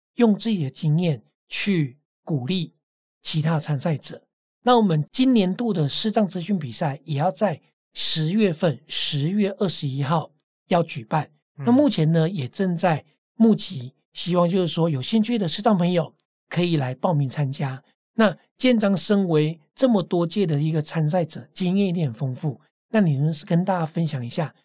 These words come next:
Speaker 1: 你是怎么准备，像是打字啦，还有资料收集比赛，这个在比赛之前你是怎么准备的？
Speaker 2: 诶，其实我受到一本书的启发，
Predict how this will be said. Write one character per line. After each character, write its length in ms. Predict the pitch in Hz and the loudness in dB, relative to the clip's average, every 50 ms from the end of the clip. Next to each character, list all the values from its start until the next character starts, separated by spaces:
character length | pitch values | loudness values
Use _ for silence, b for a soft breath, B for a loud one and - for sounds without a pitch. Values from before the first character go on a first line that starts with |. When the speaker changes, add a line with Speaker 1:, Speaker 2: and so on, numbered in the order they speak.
| _ _ _ _ _ | _ _ _ _ _
Speaker 1:
你 240 | - 170 160 156 143 | 0 2 4 4 4
是 240 | 131 - 277 294 233 | 2 2 2 0 0
怎 240 | 214 - - 156 131 | 0 -4 -4 -4 -4
么 160 | 123 123 123 | -4 -6 -10
准 300 | - - - 151 127 110 | -10 -8 -6 -6 -6 -4
备， 320 | 104 - - 165 - - _ _ _ _ _ _ _ | -2 0 0 0 0 -2 _ _ _ _ _ _ _
像 240 | - - 185 175 | -6 -4 -4 -2
是 320 | 151 160 180 180 170 156 143 | -4 -4 -4 -4 -4 -4 -4
打 220 | 143 - - 127 127 | -6 -8 -14 -14 -10
字 200 | - - 233 220 | -6 -2 0 2
啦， 300 | 202 190 190 190 196 - | 2 2 0 0 -4 -10
还 160 | - - 185 180 | -10 -4 -2 -2
有 100 | 160 147 | -2 -2
资 220 | - - 180 170 | -4 -4 -4 -2
料 160 | 175 196 185 | 0 0 0
收 180 | 156 - 160 156 | 0 -2 -4 -4
集 180 | 147 - 151 | -6 -6 -10
比 160 | 143 - 123 113 | -12 -12 -12 -12
赛， 300 | - - 156 131 - _ _ _ _ _ _ _ | -8 -6 -6 -6 -8 _ _ _ _ _ _ _
这 120 | - - 214 | -6 -4 -2
个 240 | 214 185 151 139 _ _ _ _ _ - | 0 0 0 0 _ _ _ _ _ -4
在 180 | - 269 262 | 2 2 2
比 280 | 226 - - 196 151 135 | 2 2 -2 -4 -4 -4
赛 200 | 131 - 220 208 | -2 -2 -2 -2
之 200 | 208 - 165 156 | -2 -4 -6 -6
前 200 | 151 - 135 117 | -6 -6 -8 -8
你 80 | 117 123 165 | -4 -4 -4
是 60 | 180 | -2
怎 80 | 170 151 | -2 -4
么 80 | 117 | -4
准 160 | - - 104 | -6 -10 -12
备 200 | 101 - 143 117 120 | -10 -10 -10 -12 -12
的？ 100 | - _ _ _ _ _ _ _ _ _ _ _ _ _ _ _ _ _ _ | -18 _ _ _ _ _ _ _ _ _ _ _ _ _ _ _ _ _ _
Speaker 2:
诶， 320 | - 160 160 151 151 151 147 | -14 -12 -10 -8 -8 -10 -10
其 180 | - - 170 | -10 -8 -8
实 560 | 165 151 156 151 151 156 156 156 160 165 165 160 _ _ _ _ _ _ _ _ _ | -8 -6 -6 -8 -8 -8 -8 -8 -8 -10 -12 -14 _ _ _ _ _ _ _ _ _
我 100 | - 139 | -8 -8
受 140 | 135 - 180 | -6 -4 -2
到 140 | 175 175 175 | 0 0 0
一 80 | 180 | -2
本 440 | 156 151 139 123 120 120 120 120 120 | -4 -6 -8 -8 -8 -10 -12 -14 -14
书 220 | 113 - - 151 147 | -14 -12 -8 -6 -4
的 100 | 143 139 | -4 -4
启 220 | - - 120 107 | -6 -10 -18 -18
发， 400 | - - 110 104 107 104 101 - | -16 -14 -12 -12 -12 -12 -14 -16